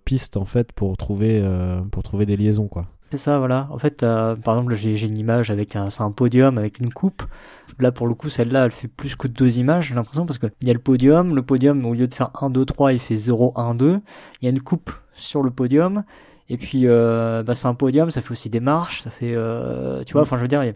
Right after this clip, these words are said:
Speaker 2: c'est une coupe, mais ça peut aussi, c'est un trophée, tu vois. C'est comme si, en fait, il y avait, t'as eu plusieurs mots sur les images, finalement.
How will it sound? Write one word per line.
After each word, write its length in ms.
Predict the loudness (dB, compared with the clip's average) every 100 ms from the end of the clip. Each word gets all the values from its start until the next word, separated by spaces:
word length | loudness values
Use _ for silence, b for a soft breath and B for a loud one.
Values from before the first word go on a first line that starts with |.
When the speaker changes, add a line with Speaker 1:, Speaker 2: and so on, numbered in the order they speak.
| -10
Speaker 2:
c'est 200 | -6 -2
une 100 | -2
coupe, 260 | -2 -4 0
mais 100 | 0
ça 160 | 0
peut 140 | 0 -2
aussi, 640 | -2 -4 -2 -2 -2 -4
c'est 240 | -6 -4 -2
un 100 | 0
trophée, 480 | 0 0 4 2 2
tu 80 | 0
vois. 120 | -2
C'est 340 | -4 -16 -4
comme 120 | -2 0
si, 140 | -2
en 20 |
fait, 220 | -2 -2
il 60 | 0
y 20 |
avait, 100 | 0
t'as 120 | 0
eu 80 | -2
plusieurs 340 | -2 -2 0 0
mots 140 | -4
sur 140 | -4
les 120 | -4 -2
images, 280 | -4 -6
finalement. 340 | -8 -8 -10